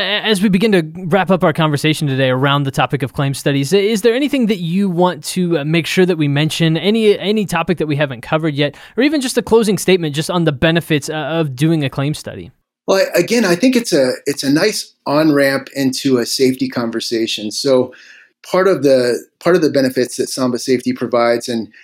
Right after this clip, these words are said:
Speaker 2: and it really relates back to our mission, is we're striving to make our community safer. And everybody that we work with at Samba Safety definitely has that same shared vision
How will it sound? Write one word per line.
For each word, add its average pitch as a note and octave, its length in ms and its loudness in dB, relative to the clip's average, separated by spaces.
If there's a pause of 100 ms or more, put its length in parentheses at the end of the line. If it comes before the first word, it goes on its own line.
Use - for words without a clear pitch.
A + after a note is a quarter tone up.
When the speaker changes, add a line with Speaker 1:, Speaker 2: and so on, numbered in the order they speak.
(120)
Speaker 2:
and B2+ 80 -4
it B2+ 60 -2
really C#3+ 240 4
relates B2+ 320 0
back A#2 240 -2
to A#2+ 100 -4
our A#2 80 0
mission, A#2+ 320 -4
is A#2+ 240 -6 (220)
we're E3+ 140 4
striving C3 640 0
to B2 100 -4
make A#2+ 220 -2
our A#2+ 100 0
community A#2+ 460 -2
safer. G#2+ 580 -4 (420)
And C3 420 -2 (200)
everybody D#3+ 440 4
that C3+ 120 4
we C3+ 140 2
work C3 280 2
with A#2+ 160 -2
at G#2 100 -6
Samba A#2+ 300 -4
Safety A#2 640 -6
definitely C#3+ 440 0
has B2+ 300 -4
that B2 200 0
same B2 260 -4
shared A#2 400 -2
vision A2+ 420 -4